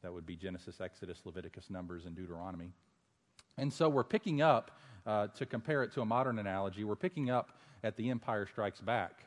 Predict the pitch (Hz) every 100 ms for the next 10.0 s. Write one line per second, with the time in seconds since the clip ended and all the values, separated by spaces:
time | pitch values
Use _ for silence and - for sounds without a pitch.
0 | - _ - 95 - 95 143 151 101 92
1 | 95 98 101 110 104 98 98 151 185 -
2 | - - _ _ - - - - - -
3 | - 156 151 143 135 160 - 131 - 139
4 | 120 156 151 147 110 - 151 165 - 120
5 | 110 104 107 107 - 98 - 101 92 104
6 | 113 104 104 95 98 101 95 101 92 95
7 | 95 101 110 - 98 98 92 90 85 82
8 | 95 113 110 98 90 87 87 87 95 101
9 | 90 85 85 101 123 131 90 - 123 175